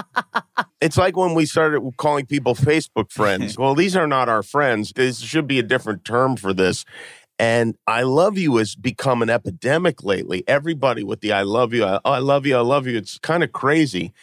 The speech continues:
Speaker 2: And I don't know that that's a Hollywood thing. I think that's just a thing
Speaker 3: Mm.
Speaker 2: that's
Speaker 3: Mm.
Speaker 2: happening
Speaker 3: What's up with that?
Speaker 2: in this year. I don't know. Maybe people are being a little nicer 'cause we haven't seen each other in a long time.
Speaker 1: Our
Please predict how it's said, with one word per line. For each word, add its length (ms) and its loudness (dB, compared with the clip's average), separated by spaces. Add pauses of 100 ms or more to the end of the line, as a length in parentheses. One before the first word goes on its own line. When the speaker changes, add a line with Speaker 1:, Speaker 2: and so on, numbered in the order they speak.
(240)
Speaker 2:
And 120 0
I 80 2
don't 300 2
know 180 2
that 180 0
that's 220 -2
a 80 -2
Hollywood 340 0
thing. 160 -2
I 80 -2
think 220 -4
that's 200 -2
just 280 -2
a 80 0
thing 380 0
Speaker 3:
Mm. 380 -4 (200)
Speaker 2:
that's 300 -2
Speaker 3:
Mm. 40 -6
Speaker 2:
happening 460 0
Speaker 3:
What's 180 0
up 140 0
with 120 -6
that? 100 0
Speaker 2:
in 120 2
this 220 0
year. 420 0 (520)
I 200 0
don't 220 0
know. 300 4
Maybe 280 0
people 340 -2
are 60 -2
being 180 0
a 60 2
little 240 0
nicer 320 0
'cause 180 -4
we 100 0
haven't 200 0
seen 220 0
each 180 0
other 240 2
in 80 0
a 60 2
long 280 0
time. 440 -2 (160)
Speaker 1:
Our 240 0